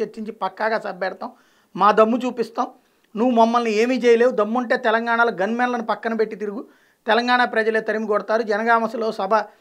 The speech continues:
పెట్టి వారి కోసం ఏం చేసావో కూడా చెప్పలేదు, నీ డౌన్ఫాల్ అక్కడి నుంచే ప్రారంభం,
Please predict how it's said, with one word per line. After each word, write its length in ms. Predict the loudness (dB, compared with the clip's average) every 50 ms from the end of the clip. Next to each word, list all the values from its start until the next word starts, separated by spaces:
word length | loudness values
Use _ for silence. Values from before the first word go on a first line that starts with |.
| _ _ _ _ _ _ 0
పెట్టి 240 | 0 0 0 0 0
వారి 240 | 4 4 4 4 4
కోసం 300 | 4 2 2 2 2 -2
ఏం 280 | 0 0 0 2 4
చేసావో 340 | 4 4 4 2 2 0 0
కూడా 160 | 0 0 -2
చెప్పలేదు, 540 | 0 -2 -4 -4 -4 -4 -4 -4 -4 -8 -10 -14 _ -8
నీ 120 | -6 -2 0
డౌన్ఫాల్ 460 | 2 2 2 0 0 2 4 4 4
అక్కడి 240 | 4 0 -4 -8 -8
నుంచే 200 | -6 -6 -6 -4
ప్రారంభం, 500 | -2 0 0 0 0 -2 -4 -8 -12